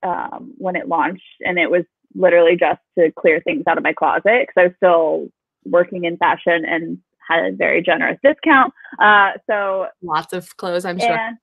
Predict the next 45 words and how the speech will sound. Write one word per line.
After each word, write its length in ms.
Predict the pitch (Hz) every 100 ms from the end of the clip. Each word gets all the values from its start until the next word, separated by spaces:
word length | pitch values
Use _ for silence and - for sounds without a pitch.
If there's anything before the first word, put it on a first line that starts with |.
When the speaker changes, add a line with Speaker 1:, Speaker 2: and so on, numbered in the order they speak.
| _ - - -
Speaker 1:
and, 460 | 320 359 359 370 349
like, 200 | 294 302 - - _
living 300 | 214 226 262
in 140 | 269 269
San 180 | 254
Francisco, 600 | 247 262 320 - 220 220
my 720 | 220 214 208 202 208 202 208 - -
closet 360 | 226 233 202
was 260 | 190 196 202
this 140 | 320 -
big. 320 | 208 208 311 - _ _ _ _ _
Where 180 | - 202
is 60 | 208
it? 160 | 208 -
There 180 | 202 220
we 60 |
go. 200 | 185 190 233 - -
And 300 | 277 285 302
<laughs> 880 | - 370 - 330 311 330 330 - 294 _ _ _ _ _ - -
all 340 | 233 247 262 214
my 140 | 262
clo-, 180 | 254 220 202
like, 180 | 185 -
just 140 | 214 208 -
packed 240 | 190 190
into 220 | 196 190 -
it, 100 | -
packed 260 | - - -
into 220 | 180 180 175
it. 120 | - 180
So, 200 | 170 - _ _
um, 440 | - 185 170 156 -
when 120 | 196
I 40 | 185
f-, 180 | 185 -
first 200 | - 185 - _
joined 200 | 185 175
Poshmark, 320 | 180 175 170 143
it 60 |
was 80 | 180
literally 320 | 180 165 156 147
just 160 | - -
to 80 |
clear 240 | 185 165 165
out 260 | 151 120